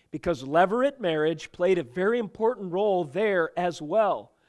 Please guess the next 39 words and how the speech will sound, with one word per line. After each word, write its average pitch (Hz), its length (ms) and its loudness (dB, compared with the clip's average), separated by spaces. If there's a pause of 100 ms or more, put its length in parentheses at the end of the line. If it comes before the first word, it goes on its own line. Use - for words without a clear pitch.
(300)
Though 190 100 2
many 214 320 4
of 277 80 0
the 240 120 0
circumstances 180 920 -2
were 180 80 -2
surprising 202 680 0
on 190 120 -2
the 165 60 -4
face 240 440 -2
of 123 120 -14
it, 87 220 -20 (720)
when 185 220 0
we 226 180 2
see 285 340 -2
God's 196 380 6
providential 233 720 2
purpose, 214 680 -6 (300)
we 165 140 -4
see 220 300 -4
that 185 180 6
he 180 140 0
preserved 175 720 0
the 147 80 -8
seed 247 680 -4 (360)
of 160 140 0
the 170 80 -2
Messiah 160 760 2 (460)
through 147 140 -4
the 143 60 -4
house 214 640 4
of 170 200 -8
Perez, 147 680 0 (220)
who 156 80 -8
was 156 180 -2
the 143 120 -6
son 214 460 0
of 247 140 -2
Judah, 139 640 -4